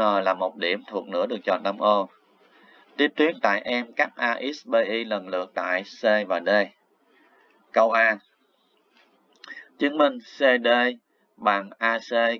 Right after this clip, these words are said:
cộng B D và góc C O D bằng chín mươi độ. Rồi, câu B, gọi Y là giao điểm của O C và A M.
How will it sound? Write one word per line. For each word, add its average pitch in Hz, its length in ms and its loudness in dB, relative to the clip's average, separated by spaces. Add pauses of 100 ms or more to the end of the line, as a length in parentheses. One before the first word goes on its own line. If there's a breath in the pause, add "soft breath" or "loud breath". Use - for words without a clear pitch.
(120)
cộng 101 260 -4
B 113 40 0 (160)
D 107 40 4 (220)
và 95 200 0
góc 110 240 2 (200)
C 131 40 -2 (220)
O 110 220 2
D 107 40 4 (180)
bằng 95 220 -2
chín 117 200 -8
mươi 117 100 -2
độ. 85 340 2 (1800 loud breath)
Rồi, 110 380 2
câu 123 140 0
B, 127 100 0 (360)
gọi 95 360 2
Y 139 320 0
là 117 180 0
giao 117 260 0
điểm 107 360 -4
của 101 420 2 (300 soft breath)
O 123 280 4
C - 140 -10 (320)
và 98 220 4
A 107 380 0
M. 104 120 -10